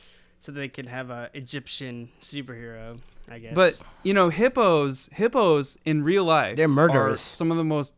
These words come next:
Speaker 2: dangerous, violent
Speaker 3: They are.
Speaker 2: animals. Birds are not even close to the power, strength,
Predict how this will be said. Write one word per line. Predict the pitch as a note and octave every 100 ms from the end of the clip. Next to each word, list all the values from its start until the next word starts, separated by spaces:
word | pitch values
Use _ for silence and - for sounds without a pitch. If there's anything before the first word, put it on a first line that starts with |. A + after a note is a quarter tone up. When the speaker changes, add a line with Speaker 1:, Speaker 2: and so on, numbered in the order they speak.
| _ - _ -
Speaker 2:
dangerous, | D3+ D#3+ E3 F3+ F3 - -
violent | C3 B2+ B2+ C3+ C#3+ C#3+ C3+
Speaker 3:
They | B2+
are. | E3 B2 C3+
Speaker 2:
animals. | B2+ C#3 D#3+ E3+ F3 E3+ - - _ _ _ _ -
Birds | C3 D#3 G#3 G#3+ E3+ C#3 -
are | D3+ D3
not | E3+ F#3 E3 - _ _ _ _ _ -
even | G3 F#3 E3
close | D3+ - - F3 E3+ C3+ - - - - _ -
to | - D3
the | C3+ B2+
power, | B2 - D3+ D3+ D3+
strength, | D3 - - - D3+ D3 C#3+ -